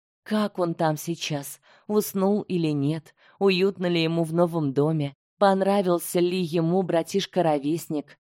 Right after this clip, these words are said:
По сердцу ли пришлись новые родители? Покормили ли его?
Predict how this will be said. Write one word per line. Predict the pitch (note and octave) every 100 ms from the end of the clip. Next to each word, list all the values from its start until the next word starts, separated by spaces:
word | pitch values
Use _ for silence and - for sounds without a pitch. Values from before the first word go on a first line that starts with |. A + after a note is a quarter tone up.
| _ -
По | G3+
сердцу | - G#3+ F#3+ -
ли | F#3 F3
пришлись | F3 F3 - F#3 -
новые | F#3 F#3+ F3 E3
родители? | D3 C3+ E3 - D#3 D3 C#3+ _ _
Покормили | G#3+ G#3 F3+ D#3 C#3+ F3+ F#3
ли | E3+ E3+ E3
его? | D#3+ D#3+